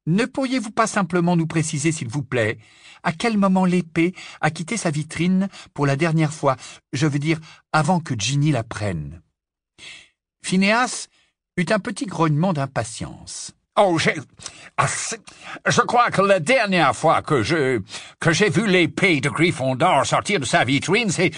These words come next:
ah ben, c'est quand le professeur Dumbledore s'en est servi pour, pour fendre une bague. » Hermione se retourna soudain vers Harry. Il ne voulait pas en dire plus devant Phineas Nigellus,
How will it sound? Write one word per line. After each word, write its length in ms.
ah 180
ben, 120
c'est 120
quand 240
le 100
professeur 520
Dumbledore 640
s'en 160
est 80
servi 340
pour, 200
pour 140
fendre 400
une 160
bague. » 580
Hermione 440
se 100
retourna 320
soudain 280
vers 260
Harry. 360
Il 240
ne 100
voulait 360
pas 300
en 80
dire 180
plus 360
devant 200
Phineas 460
Nigellus, 580